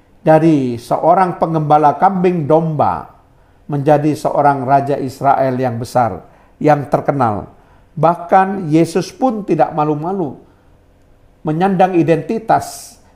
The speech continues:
dikatakan sebagai anak Daud. Jadi Bapak Ibu Saudara sekalian, mari kita setia dan bertanggung jawab dalam perkara-perkara yang kecil. Maka Bapak Ibu Saudara sekalian akan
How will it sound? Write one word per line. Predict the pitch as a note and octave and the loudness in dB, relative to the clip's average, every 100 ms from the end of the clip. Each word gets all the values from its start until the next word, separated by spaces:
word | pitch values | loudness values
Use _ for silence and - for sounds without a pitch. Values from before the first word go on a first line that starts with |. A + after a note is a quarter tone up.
| _ | _
dikatakan | D3+ D3+ D3+ D3+ D#3 | -6 0 0 2 0
sebagai | D3+ C#3+ C#3 B2+ C3+ C3+ B2+ - - _ _ - | 0 -2 -2 0 0 0 -2 -6 -16 _ _ -6
anak | C#3 B2 | -2 0
Daud. | C#3 C#3 F#3+ - - _ _ _ _ _ _ _ - | 2 4 2 -4 -20 _ _ _ _ _ _ _ -4
Jadi | D3 D3 E3+ F3 E3 | 0 2 4 4 4
Bapak | C#3+ D3 D#3+ | 2 2 2
Ibu | D3+ D#3 | 0 0
Saudara | D#3 | 0
sekalian, | - - D3+ D#3 F3+ A3+ B3 - _ _ _ _ - | 0 0 2 2 0 -2 -10 -14 _ _ _ _ -8
mari | E3+ G3+ G#3+ B2 - _ _ _ _ _ | 0 0 0 -6 -10 _ _ _ _ _
kita | F3 E3+ E3+ D#3+ D3+ D3 D3 D#3+ - | -4 -2 4 4 4 0 -6 -14 -12
setia | - D3 - F#3+ F3+ F3 F3 | -6 -6 -2 2 6 6 4
dan | D3 C#3+ C#3 C3+ | 2 2 2 -4
bertanggung | C3+ - D3+ D3 D3 D3+ | -4 0 0 0 -2 -2
jawab | C#3 D3 C3 - - - _ _ _ | 2 2 2 -2 -8 -20 _ _ _
dalam | D3+ D3 C#3+ B2+ | 0 2 2 0
perkara-perkara | C#3+ B2 D#3 D#3 D3+ D3+ C#3 - C#3 C3 D3 C3 C3 | -2 0 2 4 4 4 2 0 -2 0 2 4 4
yang | A#2 | 0
kecil. | A#2 - E3 B2+ G2 - _ _ _ | -6 0 0 0 -8 -16 _ _ _
Maka | - C3+ - C#3+ C3+ A#2+ G2+ | -4 -2 2 4 4 0 -6
Bapak | F#3+ C#3 C3+ C#3+ | -4 -2 2 2
Ibu | D#3+ D3 E3+ F3 | 2 0 2 2
Saudara | E3+ C#3+ C3 | 2 0 0
sekalian | C#3+ C3 C#3+ D3 C#3+ | 0 0 2 0 -2
akan | C#3 C#3 | -2 -2